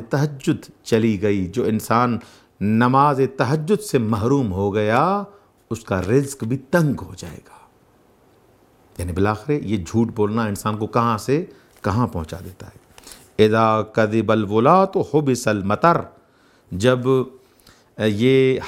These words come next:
حاکم جھوٹ بولتے ہیں، یہ تو دیکھ رہے ہیں، صبح شام آپ دیکھ رہے ہیں، جھوٹ بولتے ہیں یہ۔ یہ حاکم، حکمران جب یہ جھوٹ بولتے ہیں، حُبِسَ الْمَطَرُ، رحمت الہی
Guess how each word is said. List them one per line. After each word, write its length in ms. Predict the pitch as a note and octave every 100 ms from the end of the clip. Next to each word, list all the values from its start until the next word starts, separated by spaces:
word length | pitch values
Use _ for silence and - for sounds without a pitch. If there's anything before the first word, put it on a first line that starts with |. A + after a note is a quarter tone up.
| -
حاکم 560 | B2 B2 - E3+ C#3+ E2 - _ _ F#2+
جھوٹ 200 | A2 A#2+
بولتے 360 | A2 A#2 A#2
ہیں، 220 | F3+ G3 E3
یہ 160 | B2
تو 140 | C3+ C#3
دیکھ 240 | B2+ B2+
رہے 80 | F#3+
ہیں، 60 |
صبح 340 | F#3 - A#2+ A#2
شام 260 | - A#2
آپ 100 | A#2+ G#2+
دیکھ 140 | A2+ A2
رہے 120 | C#3+
ہیں، 80 | A2+
جھوٹ 140 | C#3+
بولتے 260 | E3 D3+ C#3
ہیں 120 | B2
یہ۔ 60 | G#2+ - - - _ _ _ - - - _
یہ 120 | A#2 A#2
حاکم، 520 | - A2 C3 - C#3
حکمران 720 | D#2+ A#2+ C3 C3 C3+ F3+ F3+
جب 200 | D3 C#3+
یہ 60 | C3+
جھوٹ 260 | F#2+ B2
بولتے 360 | - A2+ A2+ C3
ہیں، 340 | B2 D3+ G#3 G3+ - _ - -
حُبِسَ 460 | D#3 E3 E3 -
الْمَطَرُ، 640 | E3 B2+ G#2+ - D3 D3 F#2+ - _ _ _ _ _ _ _ _ _ _
رحمت 580 | F#2 G2 A#2 B2 B2+ -
الہی 460 | C3 G#2+ G#2+ A2+